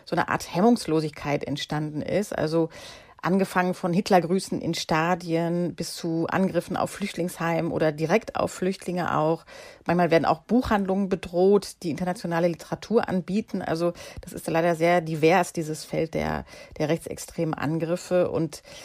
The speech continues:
in den vergangenen Tagen gab es dann so eine Art, äh, ja, traurigen Höhepunkt dieser Entwicklung.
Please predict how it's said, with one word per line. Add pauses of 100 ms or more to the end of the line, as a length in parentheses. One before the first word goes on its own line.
(220)
in
den
vergangenen
Tagen
gab
es
dann
so
eine
Art,
äh,
ja,
traurigen
Höhepunkt
dieser
Entwicklung.